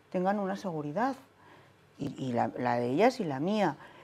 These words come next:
Eh, nuestros impuestos, que los pagamos del, de lo que trabajamos, sirven para que todos, los nuestros y los de los demás,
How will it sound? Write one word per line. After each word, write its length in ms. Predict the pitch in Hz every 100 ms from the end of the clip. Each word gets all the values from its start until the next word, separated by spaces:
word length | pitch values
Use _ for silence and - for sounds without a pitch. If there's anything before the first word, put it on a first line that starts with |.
| - _
Eh, 760 | - 165 175 170 165 165 160 160
nuestros 560 | 190 190 175 - 165 156
impuestos, 640 | 139 143 262 - 254 269 269
que 100 | 151
los 160 | 143
pagamos 500 | - 151 151 165 175
del, 440 | 170 160 156 156 -
de 100 | 156
lo 120 | 151
que 100 | 156
trabajamos, 640 | 156 156 156 220 240 269 269 - - - -
sirven 600 | - 247 240 254 285 294 - - - _ _ -
para 240 | 170 156
que 120 | 151
todos, 720 | 147 - 262 311 311 349 349 - _ _ _ _ _ -
los 280 | 147 135
nuestros 380 | 156 226 233 220
y 40 | 175
los 160 | 147
de 80 | 151
los 160 | 143 147
demás, 320 | 160 233